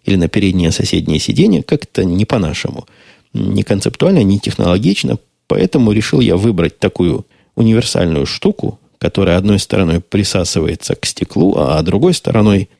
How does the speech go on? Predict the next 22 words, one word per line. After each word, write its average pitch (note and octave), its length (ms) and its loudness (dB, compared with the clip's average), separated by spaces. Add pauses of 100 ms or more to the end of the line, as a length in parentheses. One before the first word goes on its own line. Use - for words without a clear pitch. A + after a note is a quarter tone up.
(260)
имеет, G2 640 0
э, D2+ 260 0
расширяемое G2+ 840 2 (260)
хватало - 640 -2
для D#2+ 340 -2 (120)
чего A2+ 260 2
угодно. G2 400 -4 (560)
Такие - 260 0
штуки C#3+ 280 -2
обычно A#2 340 0
не G#2+ 100 2
для G2+ 140 2
айфонов, A#2+ 480 2
а - 80 -2
для - 100 -2
всякой G#2+ 300 -2
другой G2 320 0
техники, - 480 -2
но F#2+ 260 2
и G2+ 100 0
айфоны G2+ 400 0
туда G#2+ 320 0